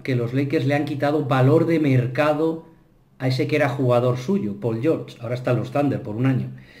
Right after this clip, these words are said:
En fin, casi todos son rumores para dos mil dieciocho. Incluso, ojo a este,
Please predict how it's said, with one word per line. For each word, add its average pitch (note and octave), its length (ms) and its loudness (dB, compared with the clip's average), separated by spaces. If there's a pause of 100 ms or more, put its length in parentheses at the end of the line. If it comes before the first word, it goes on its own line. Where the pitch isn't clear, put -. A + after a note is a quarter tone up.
(460)
En B2 80 0
fin, E3 200 2
casi C3 280 2
todos D3+ 260 4
son F3 140 2
rumores E3 340 4
para C#3+ 240 4
dos C3 160 0
mil C3 160 6
dieciocho. D3+ 560 2
Incluso, G3+ 840 6
ojo E3 360 2
a E3+ 80 4
este, B2+ 400 -6